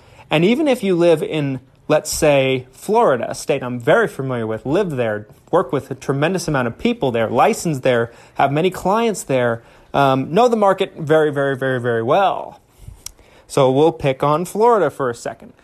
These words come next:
Florida's a great example of this too. Some of the bigger states,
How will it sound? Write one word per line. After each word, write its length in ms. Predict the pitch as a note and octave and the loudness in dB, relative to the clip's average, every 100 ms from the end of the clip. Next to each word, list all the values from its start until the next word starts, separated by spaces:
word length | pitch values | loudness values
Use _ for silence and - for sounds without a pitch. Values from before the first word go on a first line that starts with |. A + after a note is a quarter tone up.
| _ _ | _ _
Florida's 300 | A3+ B3 E3 | 2 2 0
a 40 | |
great 180 | D3+ C#3 | 0 -2
example 380 | B2 D#3+ F3 C3 | -2 -6 -4 -4
of 80 | A#2+ | -4
this 160 | D3+ | -6
too. 200 | - D#3 - _ _ | -4 -6 -8 _ _
Some 180 | - A#3+ | -2 0
of 60 | |
the 60 | G3 | 0
bigger 360 | C3+ E3+ G3 F3 | 0 2 2 0
states, 600 | - D3 - - - | 0 -2 -2 -8 -18